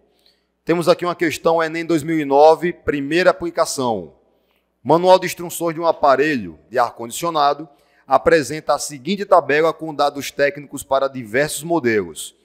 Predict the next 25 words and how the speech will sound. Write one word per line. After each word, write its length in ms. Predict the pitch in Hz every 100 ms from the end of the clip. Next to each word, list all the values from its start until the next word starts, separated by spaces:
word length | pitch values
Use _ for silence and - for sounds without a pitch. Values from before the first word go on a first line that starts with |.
| _ _ -
Aqui 200 | 131 156
eu 80 |
tenho, 320 | 143 135 113 87
ó, 180 | 69 - _ _
capacidade 720 | - 98 - 107 101 104 156 147
de 60 |
refrigeração, 920 | 143 131 131 120 104 - 127 127 131 - _ _ _ _ _ -
potência, 1040 | 135 123 - 120 131 127 139 139 135 - _ _ _ _ _
corrente 560 | - 190 135 160 - 147
elétrica, 880 | 120 123 147 147 156 151 151 151 -
que 80 | 120
ele 60 | 113
tá 120 | 113
chamando 280 | 120 120 113
aqui 120 | 110
de 140 | 101
ciclo 480 | - - 170 - 113
frio, 500 | - 131 160 160 160 - _ _ _ _ _ _ _ _
eficiência 840 | 151 170 - 196 - 175 180 175 175
energética, 1000 | 151 131 147 151 151 151 - 147 - 110
vazão 800 | 104 120 147 123 101 - 196 190
de 200 | 143 135
ar 440 | 143 156 - -
e 180 | 147 175
frequência, 840 | - 190 185 127 107 95 - 73